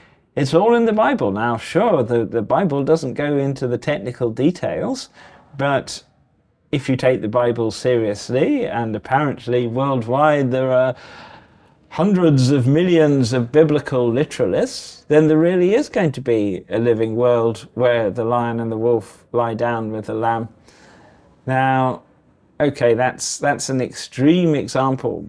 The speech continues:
but yeah, ideas such as fixing the problem of suffering, life extension,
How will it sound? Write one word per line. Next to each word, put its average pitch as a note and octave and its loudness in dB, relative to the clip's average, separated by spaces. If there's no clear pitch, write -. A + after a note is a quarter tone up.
but - 0
yeah, C3+ 2
ideas D3 2
such - -6
as A2+ -4
fixing C3+ -2
the A#2 -2
problem A#2+ 0
of A2+ -8
suffering, C#3 -4
life C3 0
extension, C3 -2